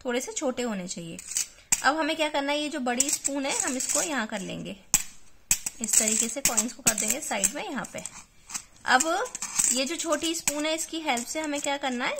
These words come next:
ये coin है इसे हमें ऊपर लाना है इसकी help से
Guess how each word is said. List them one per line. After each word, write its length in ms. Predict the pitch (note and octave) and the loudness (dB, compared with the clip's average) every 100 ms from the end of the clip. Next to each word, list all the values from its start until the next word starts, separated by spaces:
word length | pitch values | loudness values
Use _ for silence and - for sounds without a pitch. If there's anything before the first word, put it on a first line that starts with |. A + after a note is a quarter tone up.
| F#4 | -4
ये 80 | D4 | -4
coin 360 | C#4 A#3+ A#3+ | -4 -2 0
है 180 | A#3+ C5 - - - - - - - - | 2 0 -2 -16 -20 -4 -4 -4 -10 -8
इसे 240 | A#3+ D4 | -4 -2
हमें 280 | D4 B3 C5+ D#5+ - - - - - - - - - - - | 0 0 -2 -6 -10 -14 -20 -20 -20 -20 -20 -20 -20 -20 -8
ऊपर 240 | B3+ C4 C4+ | -4 0 2
लाना 280 | C4 G#3 | 2 0
है 140 | F#3 F#3+ | -2 -4
इसकी 260 | A3+ - C4 | -6 -6 -2
help 240 | C4 G#3+ | 0 -2
से 220 | - D#4+ | -4 -6